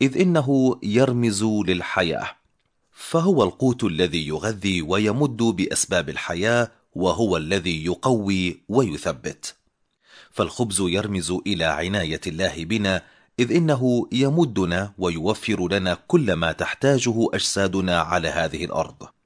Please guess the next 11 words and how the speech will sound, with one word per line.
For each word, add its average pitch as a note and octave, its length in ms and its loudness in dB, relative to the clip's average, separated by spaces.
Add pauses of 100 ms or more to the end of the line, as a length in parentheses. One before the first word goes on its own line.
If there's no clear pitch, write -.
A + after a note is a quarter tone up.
(420)
فإذا A#2 400 4
كانت E3+ 440 0
لقمة C3 380 0
العيش A2+ 440 2
مهمة A#2 680 0
بهذا E2 400 -2
المقدار G2 580 0
ولا C#3 320 2
شك D#3+ 300 -2
في C#3+ 200 0
ذلك، F2 520 -2